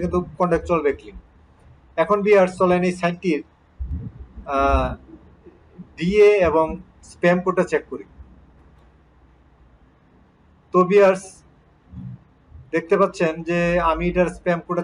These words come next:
চেক করে রাখছিলাম। এই যে দেখতে পাচ্ছেন, এটা স্প্যাম কোডটা হচ্ছে মাত্র তিন, আর ডোমেন অথরি-, অথরিটি হচ্ছে ছত্রিশ, আর পেজ অথরিটি একত্রিশ। তো মোটামুটি একটা, আহ,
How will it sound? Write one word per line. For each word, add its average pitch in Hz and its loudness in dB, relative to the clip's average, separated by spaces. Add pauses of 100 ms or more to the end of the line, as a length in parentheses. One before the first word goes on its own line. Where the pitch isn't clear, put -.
চেক 165 -6
করে 175 -4
রাখছিলাম। 151 -6 (1080)
এই 156 -2
যে 165 -4
দেখতে 170 -4
পাচ্ছেন, 160 -4 (120)
এটা 151 -2
স্প্যাম 165 -2
কোডটা 180 0
হচ্ছে 180 -4 (1160)
মাত্র 156 0 (180)
তিন, 175 -2 (420)
আর 143 2 (560)
ডোমেন 175 0
অথরি-, 185 -2 (200)
অথরিটি 180 0
হচ্ছে 175 -6 (120)
ছত্রিশ, 160 -6 (680)
আর 139 0 (120)
পেজ 165 -4
অথরিটি 180 -4 (420)
একত্রিশ। 131 -6 (640)
তো 160 0 (220)
মোটামুটি 220 2 (100)
একটা, 202 2 (600)
আহ, 147 -2